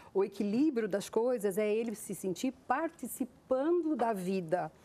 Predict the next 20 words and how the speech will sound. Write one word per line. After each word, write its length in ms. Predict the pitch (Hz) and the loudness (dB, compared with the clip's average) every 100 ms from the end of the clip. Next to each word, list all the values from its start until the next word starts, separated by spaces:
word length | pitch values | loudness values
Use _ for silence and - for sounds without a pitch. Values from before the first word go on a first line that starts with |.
| - - - | -20 -20 -4
interferindo 640 | 262 302 294 247 294 294 | 0 0 0 2 2 2
de 80 | 214 | 0
forma 260 | 208 220 208 | 0 0 2
saudável, 760 | - 185 185 233 262 202 185 175 - | 0 0 0 2 0 0 -2 -2 -8
que 220 | - 240 226 | -4 0 2
é 200 | 226 - - _ | 0 -4 -14 _
deixando 400 | 185 240 - 339 | -4 -2 2 2
a 40 | 320 | 2
criança 420 | 220 202 196 190 | 2 0 0 -2
crescer, 580 | 185 190 - 180 180 269 - - | -2 -2 0 2 2 0 -6 -2
né? 200 | 196 311 - 156 - | 0 0 -4 -14 -6
Fazendo 440 | - 220 339 339 | -2 2 4 2
com 180 | 330 247 | 0 -4
que 260 | - 247 214 | 0 2 2
ela 200 | 196 202 | 2 0
faça 340 | 190 226 - 196 | 0 0 0 -4
parte 400 | - 233 285 208 | -2 -2 -2 -4
dela 380 | 185 196 190 - | 0 2 2 0
amorosa, 1120 | 165 175 214 285 240 226 240 240 226 196 214 208 - - - | -2 2 2 4 2 2 2 2 0 0 -2 -4 -14 -14 -2
é, 260 | 185 180 | 0 0